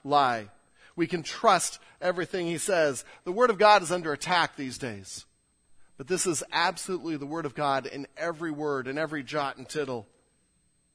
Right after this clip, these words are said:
We can trust it because Jesus is the pure one. He is the, he is the true one.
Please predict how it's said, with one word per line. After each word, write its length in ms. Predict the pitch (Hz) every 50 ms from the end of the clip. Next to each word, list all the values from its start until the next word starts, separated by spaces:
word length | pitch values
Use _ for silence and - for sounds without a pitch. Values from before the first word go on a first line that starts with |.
| _ _ _ _ _ _ _ _ _ _
We 80 | 113
can 160 | 107 - 113 101
trust 460 | - - - 160 151 - - - 101
it 120 | 92 - _ _ _ _ _ _ _
because 180 | - 117 120 107
Jesus 420 | - 131 127 120 110 113 104 -
is 120 | 110 98 -
the 80 | 104
pure 240 | - - - 127 113
one. 240 | 101 92 85 82 85 _ _ _ _ _ _ _ _ _ _ _ _ _ _ _ _ _ _ _ _ _ _ _ _ _ _ _ _ _ _ _ _ _ _ _ _ _ _ _ _ _ _ _ _ _ _
He 140 | _ - -
is 120 | 76 98 -
the, 120 | - 104 92 - _ _ _ _ _ _ _
he 120 | - 127
is 100 | 117 98
the 100 | - 107
true 320 | - - - - 139 113 92
one. 200 | 80 78 76